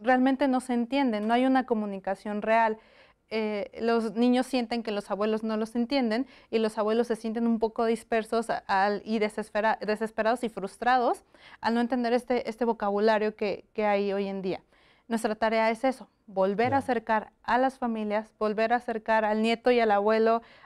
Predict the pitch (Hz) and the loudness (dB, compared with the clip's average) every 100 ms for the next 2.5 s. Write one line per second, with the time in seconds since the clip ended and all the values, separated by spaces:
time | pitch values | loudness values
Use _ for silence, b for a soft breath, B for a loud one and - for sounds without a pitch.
0 | - 220 214 214 214 220 226 220 240 240 | -2 0 2 2 2 2 2 2 2 0
1 | - 247 240 233 226 233 - 226 214 220 | 2 4 4 2 0 -2 -4 -2 -2 -2
2 | 220 240 240 233 262 | 0 2 2 2 0